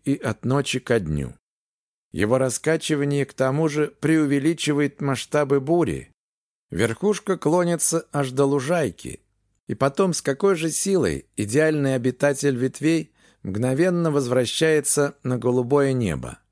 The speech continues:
Тот, кто читал и грезил над землёй, в месте раздвоения ствола старого орешника вновь испытает грёзы Жан-Поля. Ему не помешает избыточное движение,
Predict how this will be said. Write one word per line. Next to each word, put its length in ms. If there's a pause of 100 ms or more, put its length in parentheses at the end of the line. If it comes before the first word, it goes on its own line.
(580)
Тот, 200
кто 200
читал 440
и 220
грезил 500
над 200
землёй, 580 (380)
в 100
месте 420
раздвоения 760
ствола 520
старого 580
орешника 760 (460)
вновь 420 (240)
испытает 840
грёзы 640 (120)
Жан-Поля. 800 (640)
Ему 240
не 120
помешает 840
избыточное 840
движение, 720